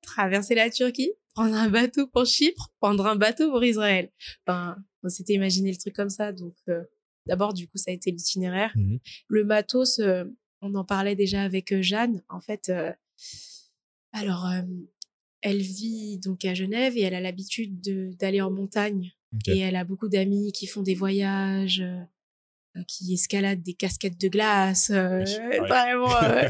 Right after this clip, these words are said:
Speaker 2: <laughs>
Speaker 1: en fait, c'est un autre monde.
Speaker 2: Mm.
Speaker 1: Dieu l'a vraiment mis sur notre chemin, vraiment. Et donc, euh, aussi l'organisation par rapport à Jeanne. Est-ce qu'on part à trois ? Est-ce qu'on part à deux ?
Speaker 2: Mm.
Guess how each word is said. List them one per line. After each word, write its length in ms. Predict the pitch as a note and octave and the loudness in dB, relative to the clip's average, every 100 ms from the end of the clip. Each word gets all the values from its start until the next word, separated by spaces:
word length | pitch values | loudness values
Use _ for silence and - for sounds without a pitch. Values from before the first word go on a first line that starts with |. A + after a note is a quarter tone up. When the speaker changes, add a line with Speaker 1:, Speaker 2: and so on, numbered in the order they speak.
| - | 2
Speaker 2:
<laughs> 80 | D3 | 0
Speaker 1:
en 140 | G3+ | 2
fait, 200 | G3 - | 2 2
c'est 200 | - G#3+ - | 2 0 2
un 280 | G3 F#3+ G#3 | 2 4 4
autre 240 | A3 - | 2 2
monde. 480 | G3+ G#3 G3+ F3+ - | 2 2 0 -2 -4
Speaker 2:
Mm. 220 | G#2+ G2 G2+ _ - | -2 -2 -2 _ -4
Speaker 1:
Dieu 180 | F#3 B3+ | 2 4
l'a 140 | G#3+ | 4
vraiment 360 | F3+ G3 G3+ G3 | 2 0 0 0
mis 360 | F#3+ G3 F#3+ _ | 2 0 -4 _
sur 280 | - - G3 | 0 2 0
notre 180 | F3+ - | 0 0
chemin, 320 | F#3+ F3 F3 _ _ _ - | -2 -6 -10 _ _ _ -8
vraiment. 340 | F#3 F3+ F3+ - _ _ _ - - - | -4 -4 -6 -14 _ _ _ -20 -18 -6
Et 120 | G3 | -2
donc, 320 | F#3+ G3 - | 0 -2 0
euh, 340 | G3+ F#3+ F#3 F3+ F3 F3 E3+ E3+ - _ _ - | 2 2 2 0 -2 -4 -8 -12 -16 _ _ 0
aussi 220 | G3 B3+ | 2 4
l'organisation 720 | A3+ G3 F#3+ F#3 F#3 - B3+ | 4 4 2 2 0 0 0
par 140 | C4 A#3+ | -2 -8
rapport 200 | - F3 | -6 -6
à 100 | F#3 | -2
Jeanne. 260 | G#3+ A#3 - | 0 0 0
Est-ce 120 | F3+ | -4
qu'on 140 | - F3+ | -4 -4
part 220 | F3+ F3 | -4 -6
à 180 | E3 - - | -8 -10 -8
trois ? 400 | - A3 A3+ A3 | -2 0 2 2
Est-ce 140 | - | 0
qu'on 140 | - F3 | -4 -10
part 160 | F#3 | -8
à 100 | F3 F3 | -8 -2
deux ? 340 | G#3+ A#3 A#3 | -2 0 0
Speaker 2:
Mm. 300 | C3+ F#2 | 0 -2